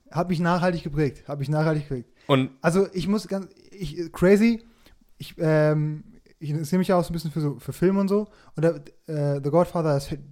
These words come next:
Speaker 1: das fällt ab und zu mal so der Name, weißt du? Viele hypen
Speaker 2: Mhm.
Speaker 1: es halt hoch. Und ich dachte mir immer so, ja, ist so ein bisschen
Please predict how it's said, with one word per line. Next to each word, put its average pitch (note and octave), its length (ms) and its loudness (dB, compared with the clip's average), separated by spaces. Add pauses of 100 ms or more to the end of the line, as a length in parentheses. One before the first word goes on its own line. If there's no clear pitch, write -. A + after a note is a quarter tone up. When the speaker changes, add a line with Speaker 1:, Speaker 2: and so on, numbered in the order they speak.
(120)
Speaker 1:
das - 180 -8
fällt F3 180 0
ab D#3 100 -4
und D#3 100 -4
zu D3 60 -8
mal C3+ 100 -4
so C3 80 -6
der C3 100 -4
Name, C3+ 280 -2
weißt B2+ 220 -10
du? C#3 180 -10
Viele D#3+ 220 0
hypen C#3 160 2
Speaker 2:
Mhm. B2+ 60 2
Speaker 1:
es C3 80 -4
halt C3 100 -6
hoch. C3+ 140 -4
Und - 60 -20 (360)
ich C#3 60 -4
dachte E3 200 4
mir F3 40 0
immer E3+ 120 2
so, D3+ 60 0
ja, D3 200 4
ist D3 200 -4
so C#3 80 -4
ein C#3 60 -4
bisschen C#3 500 -4